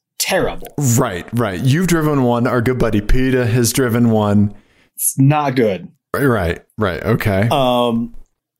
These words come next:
Speaker 2: Ter-,
Speaker 1: so
Speaker 2: like, terrifying, right? Like, a little, like, actually kinda scary, right?
Speaker 1: Sketchy.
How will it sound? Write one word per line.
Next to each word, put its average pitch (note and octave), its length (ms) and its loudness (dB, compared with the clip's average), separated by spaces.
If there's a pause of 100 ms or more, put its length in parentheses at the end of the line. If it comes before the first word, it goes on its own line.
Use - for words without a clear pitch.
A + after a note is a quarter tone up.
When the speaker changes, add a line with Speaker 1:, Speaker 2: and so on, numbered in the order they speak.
Speaker 2:
Ter-, A#3 200 -2
Speaker 1:
so C3 460 4
Speaker 2:
like, - 120 -12
terrifying, G2+ 720 0
right? A2+ 220 0
Like, A#2+ 180 0
a C3+ 40 0
little, C#3+ 220 2
like, B2 240 -2
actually C3 340 -2
kinda A#2 180 0
scary, A2+ 420 -2
right? G2 360 0 (120)
Speaker 1:
Sketchy. - 800 -2